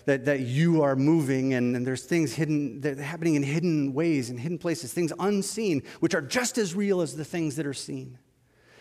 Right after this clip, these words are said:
And there's so much, I mean, God, I don't, I don't fault people for wanting to make the world a better place. I don't. They've got such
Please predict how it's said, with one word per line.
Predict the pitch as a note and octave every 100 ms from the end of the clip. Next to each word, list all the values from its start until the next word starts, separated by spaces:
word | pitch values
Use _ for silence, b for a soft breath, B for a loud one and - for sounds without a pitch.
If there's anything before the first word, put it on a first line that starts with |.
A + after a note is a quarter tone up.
| B B B
And | F3+
there's | F3
so | - - - - A#3+ A3
much, | G#3+ G3 G3 G3 - B B B B B B B B B _ _ _ _ _ _ _ _
I | F3+
mean, | F3+ B B B B B B -
God, | - A#3+
I | -
don't, | A3+ - -
I | G3+
don't | A#3+ -
fault | - G3 A#3+ -
people | F3 - B2
for | D3+
wanting | C#3 E3 E3
to | D3
make | C#3 C#3+
the | B2+
world | C3 B2+
a |
better | A2+ B2+ C3
place. | - - A#2+ -
I | -
don't. | C#3+ G#3 D#3+ - _ b b b b b b _ _ -
They've | E3
got | F#3 F3+
such | - F#3 F#3